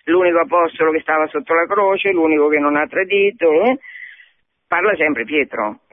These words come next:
segno di preeminenza, è Pietro che ha l'autorità, anche, ripeto, in presenza di Giovanni, e così è Pietro che scrive ai Corinti. Alla fine di questa lettera ai Corinti, sottolinea Benedetto sedicesimo,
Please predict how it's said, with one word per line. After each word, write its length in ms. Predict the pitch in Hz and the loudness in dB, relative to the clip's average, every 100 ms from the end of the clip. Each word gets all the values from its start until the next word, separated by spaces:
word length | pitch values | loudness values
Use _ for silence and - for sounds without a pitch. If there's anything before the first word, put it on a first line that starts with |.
| - | -6
segno 320 | 147 156 202 | -2 0 0
di 140 | 190 123 | 0 -2
preeminenza, 720 | 147 120 120 175 127 117 - | -2 -4 0 0 -2 -6 -4
è 140 | 117 | -6
Pietro 600 | - 135 131 - 98 - _ | -2 -4 -4 -6 -12 -12 _
che 100 | 135 - | -10 -6
ha 40 | |
l'autorità, 640 | 113 107 113 104 87 101 - _ _ _ _ _ _ _ - | -4 -6 -10 -12 -10 -10 -10 _ _ _ _ _ _ _ -6
anche, 320 | 135 135 170 | -6 -4 -6
ripeto, 380 | 139 127 123 156 | -4 -2 -2 -4
in 60 | |
presenza 360 | 139 135 143 135 | -6 -2 -2 -2
di 100 | 127 | -2
Giovanni, 520 | 151 175 156 127 160 | 0 0 0 -2 -2
e 80 | 220 | -2
così 340 | 262 247 196 | -2 -2 0
è 180 | 196 - | 0 -2
Pietro 480 | - 294 240 - 156 | -4 -2 -2 -2 -4
che 120 | 147 | -4
scrive 340 | - 160 156 | -4 -2 0
ai 100 | 147 | 0
Corinti. 560 | 139 147 135 123 117 123 - - - - - _ _ _ | 0 -2 -2 -4 -8 -14 -20 -20 -20 -20 -20 _ _ _
Alla 240 | 294 330 285 | -2 0 0
fine 280 | 240 262 | 0 0
di 80 | 185 | 0
questa 320 | 160 180 - | 0 -2 -2
lettera 380 | 147 175 - 135 | -2 -2 -2 0
ai 140 | 156 147 | 0 -2
Corinti, 760 | 156 160 143 127 - 139 170 - _ _ _ _ _ _ _ - | -2 0 0 0 -2 -4 -4 -6 _ _ _ _ _ _ _ -6
sottolinea 800 | 160 - 156 175 160 135 120 - _ _ _ | -6 -2 0 2 2 0 -2 -6 _ _ _
Benedetto 560 | 147 156 175 196 143 | -2 0 0 0 -4
sedicesimo, 840 | - 180 156 - 123 117 135 156 | -4 -4 -2 -2 -2 -2 -4 -6